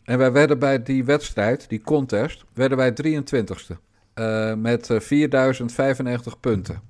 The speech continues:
En die Yang-, Yangu Macroy, die werd ook drieëntwintigste met elf punten. En dan komt hij daar 's nachts bij Op één,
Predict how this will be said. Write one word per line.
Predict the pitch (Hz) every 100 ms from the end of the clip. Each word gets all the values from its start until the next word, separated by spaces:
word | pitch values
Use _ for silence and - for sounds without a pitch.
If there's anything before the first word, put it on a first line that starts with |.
| _ _ _ _ _ _ _ _ _ _ _ _
En | 135 143
die | 139
Yang-, | 127 160 160 123 120
Yangu | 101 170 160 131 185
Macroy, | 165 151 175 175 135 180 214 _ _ _ _ _ _
die | 127 156
werd | 156
ook | 202 180
drieëntwintigste | 160 135 117 117 107 - 135 180 - _ _ -
met | 131 135 -
elf | - 165 147
punten. | - 107 95 90 - _ _ _ _ _ _ _
En | 135
dan | 151
komt | - 165
hij | 160
daar | 151 180 165
's | -
nachts | 170 139 -
bij | 120 123
Op | 131 143
één, | 95 123 160